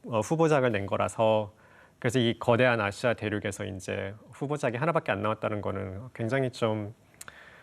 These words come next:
기쁘다기보다는 더 씁쓸한 내용일 것 같고요. 씁쓸한 기분이 들고요. 그리고, 어, 그래도 이제 같이 고른 작품들을 보면은, "아,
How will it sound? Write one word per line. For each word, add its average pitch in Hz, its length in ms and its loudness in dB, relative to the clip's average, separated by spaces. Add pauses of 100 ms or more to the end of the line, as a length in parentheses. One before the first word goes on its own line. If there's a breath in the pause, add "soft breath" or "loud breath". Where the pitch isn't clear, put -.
(200 loud breath)
기쁘다기보다는 117 1200 0
더 101 320 0
씁쓸한 156 480 -2
내용일 104 300 0
것 98 100 -10
같고요. 101 540 0 (380)
씁쓸한 139 380 -2
기분이 110 240 -2
들고요. 104 500 -4 (180)
그리고, 104 600 -2 (680 loud breath)
어, 110 140 -2
그래도 147 440 4
이제 120 280 2
같이 - 380 0
고른 113 220 2
작품들을 117 480 -2
보면은, 113 480 -2
"아, 101 300 0